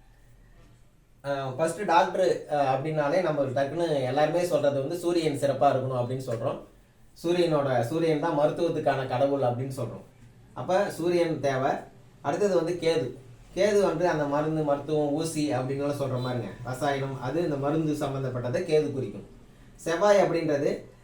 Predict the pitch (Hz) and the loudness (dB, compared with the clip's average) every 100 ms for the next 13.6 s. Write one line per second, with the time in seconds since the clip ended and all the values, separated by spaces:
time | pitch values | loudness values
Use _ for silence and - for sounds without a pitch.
0 | - - 165 196 196 175 180 170 156 175 | -14 -6 2 6 6 4 2 0 0 4
1 | 180 180 165 180 180 180 180 151 143 160 | 4 4 0 0 0 0 2 2 2 2
2 | 165 156 151 185 202 151 156 156 131 120 | 0 0 2 2 2 0 2 0 0 0
3 | 120 107 - - 135 135 160 180 202 185 | 0 -2 -8 -14 -12 -6 -2 4 6 6
4 | 170 180 170 170 202 - - - - - | 4 2 2 0 -4 -6 -18 -20 -20 -14
5 | - 120 - - - 156 190 196 190 175 | -8 -6 -8 -16 -2 4 6 6 4 0
6 | 165 143 185 185 165 151 156 147 131 151 | 4 6 8 6 4 2 4 6 4 0
7 | 147 143 - 165 165 208 208 196 180 160 | 0 -2 -2 0 2 2 2 0 2 2
8 | 135 131 143 147 165 196 208 - - - | 2 2 2 2 2 0 -2 -8 -20 -4
9 | 151 175 175 180 180 185 180 185 175 170 | 2 4 4 2 2 2 6 6 8 6
10 | 185 165 170 190 170 180 202 202 190 180 | 4 4 0 -2 0 6 8 8 4 2
11 | 180 156 156 175 160 131 120 - 135 160 | 2 4 4 2 0 0 -2 -2 -2 -2
12 | 170 170 175 151 151 165 156 139 131 147 | 0 0 0 0 2 4 4 2 2 0
13 | 147 143 156 131 127 117 | 0 2 0 -2 -2 -4